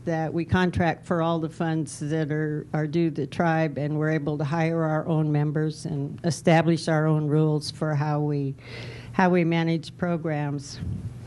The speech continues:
One of the best things that happened to us was when we built, uh,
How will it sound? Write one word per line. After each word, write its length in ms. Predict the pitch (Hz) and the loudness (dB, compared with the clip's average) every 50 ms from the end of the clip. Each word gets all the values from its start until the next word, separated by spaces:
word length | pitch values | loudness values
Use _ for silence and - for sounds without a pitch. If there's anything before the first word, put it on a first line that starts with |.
| - - - - - - - - - - - - - | -16 -16 -16 -16 -16 -10 -10 -10 -10 -10 -14 -10 -6
One 300 | 208 190 202 202 208 202 | -2 2 4 4 6 6
of 220 | 202 185 165 170 | 4 2 0 -2
the 500 | - 180 180 185 185 185 185 180 175 165 - - - - - - - - - - - | 4 4 6 6 8 6 6 6 4 2 0 -6 -12 -14 -16 -16 -16 -16 -16 -8 -2
best 380 | 175 165 208 196 - - - - | 4 8 8 8 8 4 2 4
things 320 | 202 190 185 185 165 143 | 4 6 6 6 4 4
that 180 | - 185 175 170 | 2 2 4 4
happened 500 | 165 175 170 175 175 - 185 175 160 160 | 4 6 6 4 4 2 0 0 0 0
to 200 | - 180 165 165 | -2 0 2 2
us 320 | 165 160 170 - - - | 2 2 2 -2 -4 -4
was 380 | 180 170 175 170 175 165 170 - | -2 0 2 2 2 0 -2 -2
when 460 | 175 165 170 175 175 170 170 170 165 | 0 4 4 6 6 4 4 2 2
we 180 | 151 160 160 160 | 2 2 0 0
built, 460 | 151 156 175 170 170 170 170 147 170 - - - | 2 2 2 4 4 4 2 2 -2 -6 -4 -2
uh, 260 | 160 160 147 147 147 | 0 0 0 -2 -4